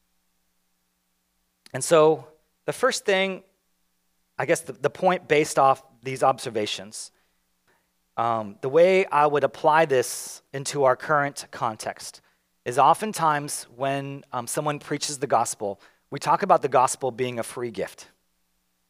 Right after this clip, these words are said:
We talk about, you know, salvation is free.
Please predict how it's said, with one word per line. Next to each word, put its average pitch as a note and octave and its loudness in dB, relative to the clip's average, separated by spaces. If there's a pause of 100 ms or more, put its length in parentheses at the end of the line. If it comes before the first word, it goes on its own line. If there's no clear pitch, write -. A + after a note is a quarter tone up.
(220)
We B2+ -14
talk C#3 0
about, C#3+ 6 (420)
you C3 -6
know, B2+ -2
salvation C#3+ 2
is B2 -10
free. - -14